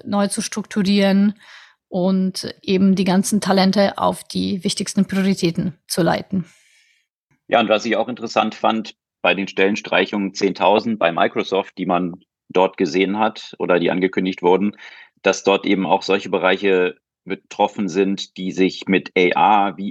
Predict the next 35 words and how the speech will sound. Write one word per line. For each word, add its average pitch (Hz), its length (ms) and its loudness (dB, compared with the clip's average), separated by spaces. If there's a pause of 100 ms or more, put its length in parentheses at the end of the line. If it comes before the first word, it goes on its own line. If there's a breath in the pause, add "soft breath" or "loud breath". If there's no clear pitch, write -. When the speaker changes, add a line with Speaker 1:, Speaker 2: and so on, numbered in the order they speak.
Speaker 2:
R 92 340 0
und 87 160 -10
diesen 87 220 -12
Headsets - 760 -4
befassen. - 560 -4 (440 loud breath)
Speaker 1:
Tja. 190 260 -2
Speaker 2:
Und, 175 320 -4
äh, 170 300 0
das - 400 -2 (240)
ist - 240 -6
natürlich 98 420 2 (100)
eine 107 140 4
interessante 110 480 0
Entwicklung, 98 800 -2 (160)
vor 87 100 2
allem 113 180 0
im 107 180 -6
Zusammenhang 95 500 -6
mit 92 160 -6
der 92 140 0
News, 95 300 -6
die 87 440 -4 (100)
von 87 220 -2
Apple 90 220 2
vergangene 82 400 0
Woche 82 180 0
rauskam. 104 540 2
Und 90 260 -12
das - 240 -8
war 90 380 2 (500 soft breath)
einerseits 107 480 2
natürlich 98 380 -2
auch, 104 160 0
dass - 440 -6
dort - 380 -2